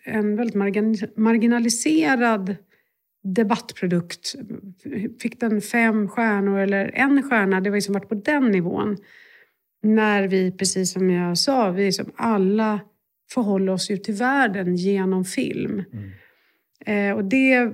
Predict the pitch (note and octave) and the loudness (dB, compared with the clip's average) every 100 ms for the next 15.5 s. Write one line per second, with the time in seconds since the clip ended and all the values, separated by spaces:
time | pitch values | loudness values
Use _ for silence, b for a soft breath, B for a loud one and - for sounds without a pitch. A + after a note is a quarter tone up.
0 | - _ _ G#3+ A3 A3 G#3+ G3+ C#4 B3+ | -8 _ _ -2 0 2 0 2 2 4
1 | A#3 D4 D4 B3+ B3+ G3+ F#3+ G3 - F#3+ | 4 2 2 2 2 2 2 -2 -2 -2
2 | F3+ G3 F#3 - - _ _ _ _ _ | -2 -2 -2 -4 -20 _ _ _ _ _
3 | _ - F3+ B3 A3+ A3+ A#3 G3+ A3 - | _ -10 -6 -4 -4 -2 -2 -2 -4 -2
4 | A#3 G#3 G3 G3+ G3 D4 F3+ F#3 - A#3 | 0 2 2 0 0 -2 -2 -6 -4 -4
5 | - B3 A3 G#3 A3+ C4 B3 A3 - _ | 0 0 2 2 2 2 2 0 -4 _
6 | _ _ _ _ _ _ _ _ _ _ | _ _ _ _ _ _ _ _ _ _
7 | _ _ _ - - A#3 - C#4 D4+ D4 | _ _ _ -8 2 2 4 4 6 4
8 | - - C#4 C#4 - A3+ G#3 G3 F#3+ - | 2 4 2 0 -2 0 2 0 -4 -4
9 | A3 G#3 G3 G3 G3+ G3 F#3 G3+ F3 B3 | 0 2 2 2 2 0 -2 -4 0 2
10 | C4 G#3+ F3 E3+ - _ _ _ _ _ | 4 2 -2 -8 -14 _ _ _ _ _
11 | _ _ _ - A3+ G3+ G3 G3 - G3 | _ _ _ -2 2 2 2 0 -2 0
12 | F#3 F#3+ G3 G3 C4+ - - - - b | -2 0 -2 -2 -4 -4 -8 -8 -14 b
13 | b b - A3 A3 G#3 - B3+ G#3 G#3 | b b -4 -2 0 -4 -2 0 0 0
14 | A3+ A#3 F#3+ G3 F#3 G3 F#3 F3 G#3 F#3+ | 0 -2 0 -2 -2 -6 -8 -6 -2 0
15 | F#3 F#3 F#3 F#3 | 2 2 2 2